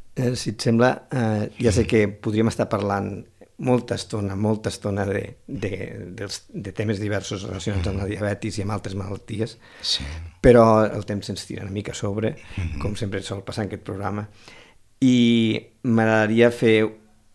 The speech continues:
Speaker 1: un apunt al final del programa d'una circumstància que hem comentat al principi, i és que aquest any,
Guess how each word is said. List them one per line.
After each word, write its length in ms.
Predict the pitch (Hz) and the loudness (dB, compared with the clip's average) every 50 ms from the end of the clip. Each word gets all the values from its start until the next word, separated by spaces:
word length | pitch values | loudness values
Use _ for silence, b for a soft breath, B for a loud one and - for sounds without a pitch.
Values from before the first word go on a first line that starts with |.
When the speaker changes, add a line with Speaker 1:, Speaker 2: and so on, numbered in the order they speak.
| _ _ - - - | _ _ -20 -10 -4
Speaker 1:
un 260 | 117 117 117 113 110 110 | -2 0 2 2 2 2
apunt 480 | 107 107 - 107 110 117 117 123 117 110 | 0 -2 -2 -2 0 2 2 2 2 0
al 140 | 104 98 | -2 -4
final 300 | 95 - 110 104 101 101 | -6 -6 -4 -4 -2 -2
del 120 | 101 107 104 | -2 -4 -4
programa 500 | - 104 101 101 101 104 110 117 117 - - - - - - - _ - - _ _ - - - | -2 -2 -2 0 0 2 2 0 0 -2 -6 -14 -20 -20 -20 -20 _ -20 -20 _ _ -18 -16 -10
d'una 200 | - 143 117 110 | -6 -4 -2 -2
circumstància 460 | 107 104 101 - 101 107 104 98 - 107 | -2 -2 -4 -4 -4 -4 -4 -2 -2 -4
que 40 | 101 | -4
hem 40 | 95 | -4
comentat 320 | - 101 98 87 107 - - | -6 -6 -6 -6 -4 -4 -6
al 80 | 92 - | -6 -6
principi, 500 | - 95 - - - 110 - 123 123 123 B B B B B B B B B B | -8 -10 -6 -6 -6 -4 -2 -2 -4 -4 B B B B B B B B B B
i 160 | - 113 110 110 | -4 -2 0 0
és 140 | 110 - | 0 0
que 120 | - - 107 | -2 -4 -4
aquest 300 | 101 - 101 - - - | -4 -4 -8 -6 -2 -2
any, 400 | 110 110 107 113 127 165 165 - | 0 2 2 0 0 -2 -6 -10